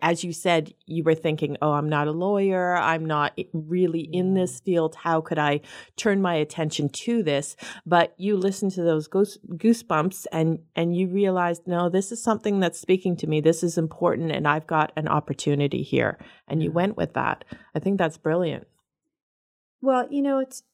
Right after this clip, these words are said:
Speaker 3: it just interesting to hear you feed that back to me and
Speaker 1: Mm.
Speaker 3: sort of like, it's there, you know, there's stories from our past, but there's the present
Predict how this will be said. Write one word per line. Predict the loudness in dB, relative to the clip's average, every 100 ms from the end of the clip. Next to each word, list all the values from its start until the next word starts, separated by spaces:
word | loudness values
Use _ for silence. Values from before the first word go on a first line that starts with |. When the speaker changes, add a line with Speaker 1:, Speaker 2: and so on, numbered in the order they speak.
| _ _ _ _ -2
Speaker 3:
it | 0 4
just | 4 4 0
interesting | -2 0 0 -2 0 0 0
to | -2
hear | 0 0
you | 0 -2 -4 -4
feed | -2 2
that | 0 0
back | 0 -2 -2
to | -2
me | 0 0 -2 -2
and | 0 0
Speaker 1:
Mm. |
Speaker 3:
sort | 0 -2 -2
of |
like, | -2 -4 -6 -12 _ _ _ _
it's | 4 4 0 _ _ _ 2
there, | 2 2 0
you | 0
know, | 0
there's | -2 -4
stories | 0 0 0
from | -2
our | -4
past, | -2 0 0
but | 0 0
there's | 0 0 -2
the | -6
present | -2 -2 2 2 0 -6